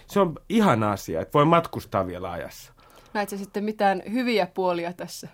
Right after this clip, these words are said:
Speaker 1: Näin, siis siinä oli loistavia puolia, koska niinku kaikki tuli yllätyksenä, kun tuli kaupunkiin. Siis aivan kaikki asiat on tullut mulle yllätyksenä, naiset mukaan lukien. Tuota, heitäkin on olemassa.
Speaker 2: Mitä?
Speaker 1: Tuot-,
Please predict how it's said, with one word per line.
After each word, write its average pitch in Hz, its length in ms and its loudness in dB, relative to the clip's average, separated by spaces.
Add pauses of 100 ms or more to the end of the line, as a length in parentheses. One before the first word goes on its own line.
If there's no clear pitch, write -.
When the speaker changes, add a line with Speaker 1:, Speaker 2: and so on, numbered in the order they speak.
(160)
Speaker 1:
Näin, 165 600 6
siis 139 240 -6
siinä 202 180 2
oli 175 140 2
loistavia 165 640 4
puolia, 165 480 6
koska 147 260 -6
niinku 147 260 -2
kaikki 262 360 4
tuli 135 220 0
yllätyksenä, 139 640 0
kun 131 120 -8
tuli 156 180 -2
kaupunkiin. 127 760 2 (180)
Siis - 260 -16
aivan 190 520 6
kaikki 135 460 2
asiat 127 400 0
on 123 80 -8
tullut 131 220 -2
mulle 135 240 4
yllätyksenä, 123 540 2 (320)
naiset 170 320 4
mukaan 156 380 2
lukien. 104 420 -6 (380)
Tuota, 160 420 4
heitäkin 165 400 4
on 147 60 6
olemassa. 147 580 6 (460)
Speaker 2:
Mitä? 311 160 4
Speaker 1:
Tuot-, 202 200 4